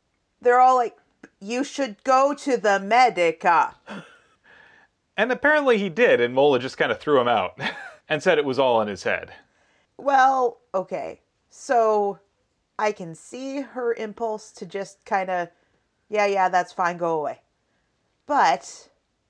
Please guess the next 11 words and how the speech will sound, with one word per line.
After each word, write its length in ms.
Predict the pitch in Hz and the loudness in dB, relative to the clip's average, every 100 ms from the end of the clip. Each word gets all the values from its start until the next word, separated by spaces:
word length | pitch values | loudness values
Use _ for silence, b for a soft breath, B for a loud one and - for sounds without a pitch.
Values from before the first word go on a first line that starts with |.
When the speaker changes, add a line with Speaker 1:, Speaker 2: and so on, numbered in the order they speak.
| _ _ - | _ _ -4
Speaker 1:
if 180 | 262 262 | -4 -4
someone 580 | - 311 320 349 349 330 | -6 -6 -4 -4 -4 -4
is 440 | 269 226 - - _ | -10 -12 -18 -20 _
feeling 680 | _ _ - 233 247 262 233 | _ _ -6 -2 -2 -4 -6
like 240 | 220 196 | -6 -4
they're 160 | 185 170 | -6 -6
cooking 520 | - 190 185 220 226 | -8 -12 -8 -10 -10
from 180 | 226 190 | -12 -12
the 160 | 185 | -12
inside 520 | 185 196 - 180 165 160 | -12 -14 -10 -8 -6 -4
out 420 | 151 180 - | -4 -4 -8